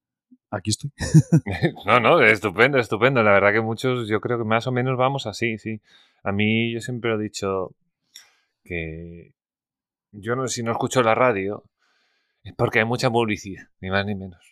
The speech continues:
Speaker 2: <laughs> No, no tiene otra razón. Yo aguanto la publicidad, pero
Speaker 1: Sí.
Speaker 2: hasta cierto punto. Llega un momento que estoy
Speaker 1: Mm.
Speaker 2: hasta arriba.
Speaker 1: Eh,
Speaker 2: Y la quito ya.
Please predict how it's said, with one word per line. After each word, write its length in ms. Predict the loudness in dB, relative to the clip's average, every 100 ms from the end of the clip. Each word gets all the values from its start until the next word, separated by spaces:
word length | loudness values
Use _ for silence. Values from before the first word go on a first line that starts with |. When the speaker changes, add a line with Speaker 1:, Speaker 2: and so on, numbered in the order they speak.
| _
Speaker 2:
<laughs> 520 | -8 -8 -8 -12 -4
No, 60 | -4
no 220 | -2 -4
tiene 320 | -4 -2 0
otra 180 | 4 4
razón. 340 | 4 2 0
Yo 80 | 2
aguanto 300 | 2 2 2
la 100 | 0
publicidad, 560 | 0 -2 -2 0 0 2
pero 120 | 0
Speaker 1:
Sí. 120 | 0
Speaker 2:
hasta 180 | 0 -2
cierto 280 | -2 2 2
punto. 320 | -2 -12 -14 _ _ _ -20 -20 -18 -4
Llega 180 | 0 2
un 60 |
momento 240 | 0 0 -2
que 60 |
estoy 220 | -2 -2
Speaker 1:
Mm. 80 | -2
Speaker 2:
hasta 240 | -6 -6 -2
arriba. 320 | 0 -2 -4 -20 _ _ _ _ _ _
Speaker 1:
Eh, 60 | -20 -10 -6
Speaker 2:
Y 40 |
la 120 | -6
quito 240 | -6 -2 -2
ya. 220 | -2